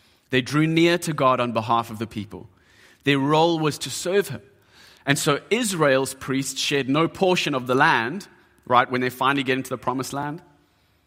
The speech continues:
That's gonna be true of the nation as a whole, right? Their, the nation will be this nation of priests. Their portion will be the Lord. You know, the Lord is gonna be their reward. The third thing that Israel's gonna be is a holy nation.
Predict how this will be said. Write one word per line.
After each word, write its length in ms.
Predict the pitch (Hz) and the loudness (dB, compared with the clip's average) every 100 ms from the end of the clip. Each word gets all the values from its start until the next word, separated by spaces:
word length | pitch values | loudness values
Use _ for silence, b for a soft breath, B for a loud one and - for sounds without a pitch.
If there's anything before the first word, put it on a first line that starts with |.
| _ _ _ _ _ _ - | _ _ _ _ _ _ 2
That's 220 | 156 - | 2 2
gonna 140 | 208 | -2
be 120 | 165 143 | -2 -4
true 300 | - 180 160 | -4 -2 -2
of 120 | 120 | -2
the 60 | |
nation 520 | 120 139 156 135 120 - _ - | -4 -4 -4 -6 -8 -14 _ -12
as 160 | 120 | -10
a 40 | 113 | -10
whole, 460 | - 165 151 104 - | -8 -6 -4 -6 -4
right? 280 | 123 135 - | -2 -2 0
Their, 180 | 131 123 B - | -2 -2 B -4
the 100 | 135 | -2
nation 560 | 131 147 180 175 143 | 0 0 0 -2 -4
will 100 | 123 | -4
be 120 | 117 | -4
this 220 | 117 113 107 | -4 -6 -4
nation 340 | 117 139 160 | -6 -6 -8
of 140 | 147 | -10
priests. 460 | - 107 107 - - b b 107 | -12 -12 -12 -16 -20 b b -10
Their 120 | 107 | -10
portion 640 | - 156 156 151 123 107 | -8 -4 -2 -2 -4 -6
will 120 | 110 | -8
be 220 | 107 113 113 | -6 -4 -2
the 120 | 98 | -4
Lord. 460 | 107 98 85 101 b b b b | -6 -6 -8 -14 b b b b
You 120 | - 101 | -10 -8
know, 120 | 101 | -8
the 100 | 110 | -6
Lord 460 | 113 123 135 139 | -2 0 2 0
is 100 | 127 | -2
gonna 180 | 113 117 | -4 -6
be 140 | 107 110 | -4 -4
their 220 | 107 107 | -4 -4
reward. 460 | 101 98 - - - _ _ _ _ _ _ _ _ _ B B - | -8 -10 -12 -16 -20 _ _ _ _ _ _ _ _ _ B B -4
The 100 | 139 | -2
third 320 | - 190 175 | 2 2 2
thing 180 | 160 139 | 0 0
that 140 | 131 | 0
Israel's 360 | 131 113 127 117 | -2 -2 -2 -2
gonna 160 | 127 | -4
be 200 | 120 123 | -4 -4
is 120 | 117 107 | -4 -6
a 40 | |
holy 420 | - 139 135 123 | -8 -6 -4 -2
nation. 500 | 107 107 113 - - | -2 -2 -4 -8 -14